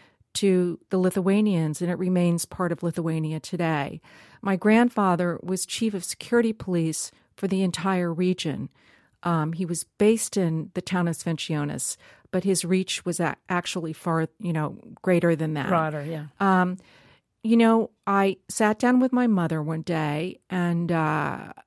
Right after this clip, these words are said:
Speaker 1: uh, as I had said, there were, there were questions I had, and I, I knew that he had been a partisan. I knew the family myth, and for the first time, I stepped forward, and I said to her,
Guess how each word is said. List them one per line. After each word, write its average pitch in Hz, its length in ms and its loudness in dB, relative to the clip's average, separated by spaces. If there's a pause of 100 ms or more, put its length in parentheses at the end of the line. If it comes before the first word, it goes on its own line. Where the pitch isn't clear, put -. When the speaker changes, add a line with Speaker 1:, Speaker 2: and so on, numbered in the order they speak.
(100)
Speaker 1:
uh, 170 280 -4
as 190 220 -2
I 180 100 2
had 180 160 0
said, 175 420 0
there 175 100 -2
were, 165 200 -4 (200)
there 175 100 -6
were 151 80 -8
questions 190 560 -4
I 175 120 -2
had, 170 360 -2
and 170 140 -4
I, 165 240 -2 (1160)
I 190 140 0
knew 220 320 6
that 214 140 2
he 208 140 0
had 185 100 0
been 196 160 0
a 185 40 0
partisan. 180 920 0 (640)
I 190 140 2
knew 214 300 10
the 208 100 0
family 185 480 0
myth, 170 560 -2 (200)
and 190 160 -2
for 226 120 -2
the 214 100 0
first - 440 -2
time, 202 640 0 (380)
I 180 80 4
stepped - 400 0
forward, 180 720 0 (680)
and 185 180 2
I 170 500 -2 (180)
said 262 300 0
to 311 140 0
her, 165 500 0